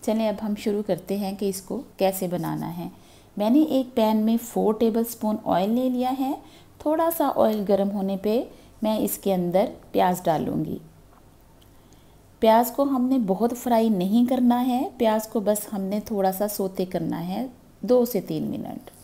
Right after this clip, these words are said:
दो से तीन मिनट प्याज सोते होने के बाद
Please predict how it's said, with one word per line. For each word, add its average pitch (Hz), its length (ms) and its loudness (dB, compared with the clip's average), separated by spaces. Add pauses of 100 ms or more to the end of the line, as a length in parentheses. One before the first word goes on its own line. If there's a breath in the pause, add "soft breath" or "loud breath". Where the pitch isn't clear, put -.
(3250 loud breath)
दो 233 200 8
से 277 180 4
तीन 269 240 4
मिनट 262 320 0
प्याज 208 260 2
सोते 220 320 -2
होने 233 300 2
के 233 160 0
बाद 220 340 0